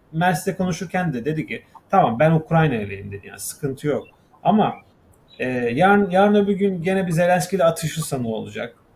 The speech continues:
Gene bir yardımı kesiyorum derse ne olacak falan. O yüzden bambaşka bir düzene giriyoruz aslında burada. O yüzden, e,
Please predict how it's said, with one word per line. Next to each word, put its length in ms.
Gene 200
bir 60
yardımı 380
kesiyorum 480
derse 320
ne 40
olacak 380
falan. 280
O 60
yüzden 240
bambaşka 460
bir 200
düzene 320
giriyoruz 420
aslında 400
burada. 160
O 120
yüzden, 320
e, 480